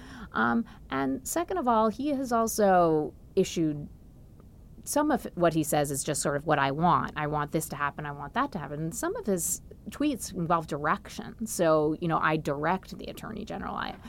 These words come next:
again, I think largely the people in place, like Rod Rosenstein, Jeff Sessions, have largely managed him. But they haven't,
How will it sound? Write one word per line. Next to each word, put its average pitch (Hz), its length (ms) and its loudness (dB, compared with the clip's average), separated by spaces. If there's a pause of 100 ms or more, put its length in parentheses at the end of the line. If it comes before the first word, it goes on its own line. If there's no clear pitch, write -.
(380)
again, 175 440 4
I 156 140 -4
think 185 260 -2
largely 190 720 2 (840)
the 175 420 2 (260)
people 214 380 0
in 175 160 2
place, 208 420 0
like - 160 -8
Rod 170 220 -2
Rosenstein, 175 680 0
Jeff 160 240 -6
Sessions, 170 720 -2
have 165 240 -4
largely 220 1040 -2 (200)
managed 165 760 -2
him. - 260 -14 (360)
But 190 140 0
they 226 100 4
haven't, 339 560 0